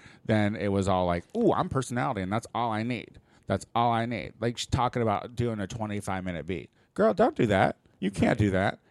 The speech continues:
Speaker 1: If you did that at one of these points, I think I can point out which one it was.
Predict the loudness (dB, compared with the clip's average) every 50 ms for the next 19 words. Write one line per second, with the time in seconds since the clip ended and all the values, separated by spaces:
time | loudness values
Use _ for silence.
0 | 0 0 0 2 2 0 0 2 4 4 4 4 4 4 4 6 6 4 2 0
1 | _ _ _ -2 0 0 2 4 2 2 4 2 0 0 0 0 0 0 -2 -4
2 | -14 _ -2 2 2 2 2 0 -2 0 -2 -4 -4 -2 -2 0 0 0 0 0
3 | -2 0 -2 -2 0 2 2 4 4 4 2